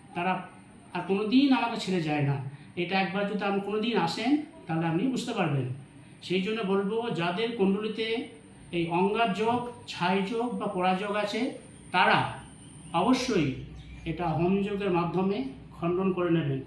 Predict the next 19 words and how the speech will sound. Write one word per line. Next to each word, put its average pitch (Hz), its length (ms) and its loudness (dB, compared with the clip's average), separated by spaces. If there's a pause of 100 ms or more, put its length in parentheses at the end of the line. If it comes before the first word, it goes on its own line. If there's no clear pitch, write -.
(300)
এটা 175 120 -2 (120)
জেমস্টোন 202 500 2 (120)
দিয়ে 202 220 0
যায় 160 260 4
না। 139 80 2 (880)
এই 175 80 2 (100)
ভিডিওটা 190 400 2 (100)
ভালো 175 240 2
লাগলে 208 260 -2 (580)
অবশ্যই 170 460 0 (1400)
আমাকে 185 280 4
ফোন 196 140 4 (120)
করবেন, 226 300 -2 (1040)
লাইক 196 220 -2 (100)
করবেন, 220 280 -2 (140)
শেয়ার 190 220 0 (100)
করবেন, 214 300 -2 (1400)
আমার 180 240 2
সঙ্গে 185 240 6